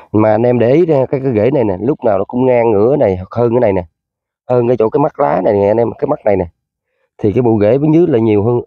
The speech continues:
nó ngang ngửa, nói chung là nó tầm từ cái, cái đầu này lên đây nha. Rồi em chào anh em bà con đã đến kênh Lúa Mì Tây anh em bà con ơi. Thì hôm nay là em chia sẻ anh em về cái, um, cái miếng hai mươi sáu công này anh em bà con. Và em chia sẻ và đi sâu về cái vấn đề mà,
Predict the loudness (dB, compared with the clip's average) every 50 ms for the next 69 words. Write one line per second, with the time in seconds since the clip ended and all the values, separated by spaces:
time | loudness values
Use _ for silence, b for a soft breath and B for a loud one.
0 | -4 -2 -2 0 2 2 2 2 2 0 0 2 2 0 0 -2 -2 -4 -2 -2
1 | 0 -2 -2 -4 -4 -4 -4 -4 -4 _ -4 -2 -2 -2 -4 -6 -2 -2 0 2
2 | 2 2 0 0 0 -2 -2 -2 _ _ _ _ _ _ -4 -2 0 0 2 2
3 | 2 2 2 2 2 2 2 2 0 -2 -2 -6 _ _ _ _ _ _ _ _
4 | _ _ _ _ _ _ -6 -6 -6 -6 _ B B B B B B B B -2
5 | 0 0 2 0 0 0 0 2 2 0 0 0 0 0 0 0 0 0 0 0
6 | 0 0 0 0 2 2 2 2 2 2 2 2 2 2 2 2 2 0 0 2
7 | 2 2 0 -2 -10 _ _ _ _ _ _ _ _ _ _ _ _ _ _ _
8 | -6 -4 -2 0 0 2 0 0 2 2 0 0 0 -2 -2 -2 -4 -8 -10 -4
9 | -2 0 0 2 2 2 0 0 0 0 0 0 0 0 0 2 2 2 2 2
10 | 2 0 -2 -6 _ _ _ _ _ _ _ _ _ _ _ -6 -2 0 0 0
11 | 2 0 -2 0 -2 -4 -2 -2 -2 -2 -2 0 0 0 0 0 -2 -2 -2 -2
12 | -2 -2 -4 _ _ _ _ _ _ _ -4 -2 0 0 0 2 0 0 -2 0
13 | 0 0 2 2 2 0 0 0 -2 -4 -4 -4 -2 -2 0 0 0 0 0 0
14 | -2 -2 0 0 0 2 2 0 2 0 0 0 2 0 0